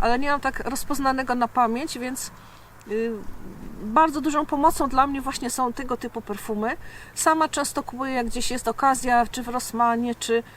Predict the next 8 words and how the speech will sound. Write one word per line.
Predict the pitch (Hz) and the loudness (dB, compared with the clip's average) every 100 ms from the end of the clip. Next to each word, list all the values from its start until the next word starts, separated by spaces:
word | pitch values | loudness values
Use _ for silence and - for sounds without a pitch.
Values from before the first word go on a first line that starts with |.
| - - - - | -20 -20 -10 -2
y, | 220 220 240 | 0 0 -4
jest | - | -6
taka | 247 247 | -4 -4
też | 240 - | -6 -8
perfumeria | 254 - 262 240 240 240 233 | -8 -6 -4 2 2 2 0
polska, | - 233 226 - 240 | 0 0 0 -2 -6
która | 226 226 226 | -4 -2 -2
też | 233 240 | -2 -6